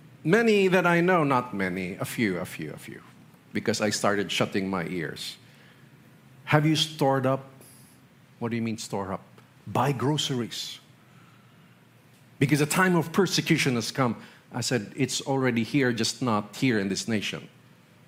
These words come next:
It's already happening around the world, worse than we think." "Uh, what are you talking about?" And then blurted about their interpretation of prophecies. Of course, we didn't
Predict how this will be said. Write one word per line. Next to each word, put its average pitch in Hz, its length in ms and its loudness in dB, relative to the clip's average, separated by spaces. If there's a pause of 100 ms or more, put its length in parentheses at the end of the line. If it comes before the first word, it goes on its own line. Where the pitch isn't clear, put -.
(320)
It's 113 160 -4
already 131 260 4
happening 127 400 2
around 117 220 2
the 107 60 -4
world, 104 460 -2
worse 131 360 0
than 117 260 -2
we 104 260 -4
think." - 380 -2 (1600)
"Uh, 101 180 0
what 110 220 0
are - 20 2
you 120 80 0
talking 120 280 0
about?" 92 380 -4 (1120)
And 104 280 -2
then 117 440 0 (380)
blurted 143 500 2
about 123 340 0
their 113 120 2
interpretation 110 840 -2
of - 180 -12
prophecies. 98 840 -4 (1800)
Of 127 140 -8
course, 139 240 0
we 120 80 2
didn't 104 560 -2